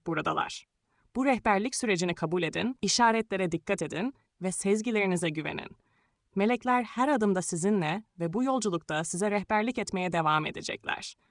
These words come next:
Evrenin bu bağlantı hakkında gönderdiği rehberliğe nasıl yanıt vereceğiniz çok önemlidir. Melekler, bu süreci açık bir zihin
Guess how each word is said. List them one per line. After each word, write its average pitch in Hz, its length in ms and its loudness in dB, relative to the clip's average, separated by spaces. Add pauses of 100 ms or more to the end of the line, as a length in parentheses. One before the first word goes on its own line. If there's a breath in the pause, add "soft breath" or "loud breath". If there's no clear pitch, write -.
Evrenin 285 720 2
bu 233 180 0
bağlantı 175 460 4
hakkında 175 400 0
gönderdiği 160 580 0
rehberliğe 156 680 -2
nasıl 220 260 -2
yanıt 175 280 0
vereceğiniz 160 500 -2
çok - 220 -4
önemlidir. - 600 -4 (720)
Melekler, 214 560 0 (380)
bu 311 120 0
süreci 285 680 -2 (220)
açık - 500 -4
bir 233 180 0
zihin 202 640 -2